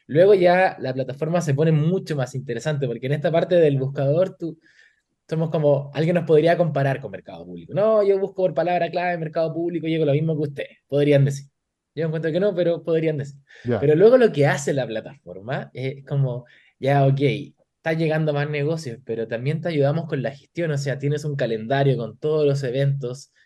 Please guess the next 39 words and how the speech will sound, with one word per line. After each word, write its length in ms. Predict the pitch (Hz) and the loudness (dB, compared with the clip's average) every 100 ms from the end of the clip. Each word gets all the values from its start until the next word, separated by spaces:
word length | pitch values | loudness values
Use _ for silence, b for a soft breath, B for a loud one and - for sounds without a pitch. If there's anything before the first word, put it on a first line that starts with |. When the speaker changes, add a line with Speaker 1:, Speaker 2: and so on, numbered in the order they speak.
| _ | _
Speaker 1:
importantes 920 | 113 110 117 - 156 156 135 123 - | -18 -8 -8 -2 -2 0 -4 -8 -6
de, 260 | 113 104 98 | -4 -4 -6
de, 160 | 104 98 | -8 -6
de 80 | 98 | -8
tus 220 | 92 113 | -10 -12
oportunidades, 640 | 104 95 87 107 107 107 113 | -12 -14 -14 -12 -10 -10 -10
a 80 | |
la, 300 | 107 117 127 - | -10 -8 -10 -14
las 160 | - 120 | -12 -10
visitas 540 | 131 - 123 117 107 | -10 -8 -6 -4 -6
a 40 | 101 | -8
terreno, 480 | 101 120 123 120 | -8 -6 -6 -8
la 120 | 104 98 | -8 -10
entrega 280 | 98 117 117 | -10 -10 -8
de 80 | |
garantía, 560 | 104 95 92 - 123 110 b b b | -8 -10 -12 -14 -10 -10 b b b
todo 200 | - 165 | -2 0
muy 200 | 170 165 | 0 0
ordenado, 580 | 147 139 135 147 143 135 | 2 2 0 0 0 0
eso 260 | 139 143 165 | -2 -6 -2
lo 120 | 143 | -2
vas 180 | 143 143 | -2 -6
gestionando 460 | 151 143 139 143 | -10 -6 -2 -2
con 140 | 131 131 | -4 -6
tu 80 | 117 | -8
equipo 260 | 135 139 | -6 -2
de 80 | 139 | -2
trabajo, 480 | 123 117 135 135 123 | -2 -2 -4 -4 -8
entonces 380 | 117 117 123 117 b b - | -12 -12 -12 -14 b b -8
ya 200 | 117 120 | -2 -2
es, 180 | 135 143 | -2 -4
esta 260 | 151 160 | -4 -2
licitación 560 | 143 139 135 - 147 139 | -4 -2 -6 -2 0 0
la 80 | 127 | 0
va 40 | |
a 20 | 127 | -2
ver 80 | |
esta 180 | 139 135 | -4 -6
persona, 560 | 117 - 151 139 135 | -10 -8 -4 -2 -2